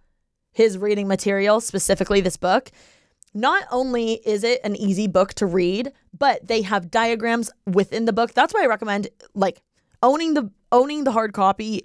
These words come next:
and listening to it at the same time. Like, double whammy that shit because it is worth it when it comes to this book.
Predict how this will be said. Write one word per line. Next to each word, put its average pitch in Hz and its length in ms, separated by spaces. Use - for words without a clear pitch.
and 196 420
listening 196 440
to 233 140
it 240 140
at 226 140
the 202 60
same 196 180
time. 190 300
Like, 185 260
double 233 360
whammy 226 320
that 190 160
shit 147 220
because 185 320
it 208 120
is 214 140
worth - 240
it 190 100
when 190 120
it 175 60
comes 175 200
to 180 80
this 180 160
book. 196 280